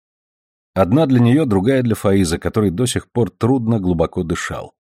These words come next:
Она, не глядя, знала, что не разбудила его, оно и к лучшему. Элви не стала включать свет. Трость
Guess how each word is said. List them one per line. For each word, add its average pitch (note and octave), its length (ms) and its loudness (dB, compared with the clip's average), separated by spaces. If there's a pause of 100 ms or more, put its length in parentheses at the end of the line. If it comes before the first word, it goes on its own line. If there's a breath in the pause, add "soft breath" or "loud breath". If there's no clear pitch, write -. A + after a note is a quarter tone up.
(380)
Она, F2 220 0
не A#2 120 2
глядя, G#2 320 0
знала, G2+ 380 0
что F2+ 300 -2
не E2+ 160 0
разбудила E2 540 -2
его, - 360 -14 (140)
оно E2 240 -4
и D#2+ 40 -8
к - 120 -14
лучшему. - 480 -12 (560)
Элви G#2+ 260 2
не G#2 140 2
стала D#2 320 -2
включать D#2+ 420 -8
свет. - 380 -12 (640)
Трость B2+ 440 0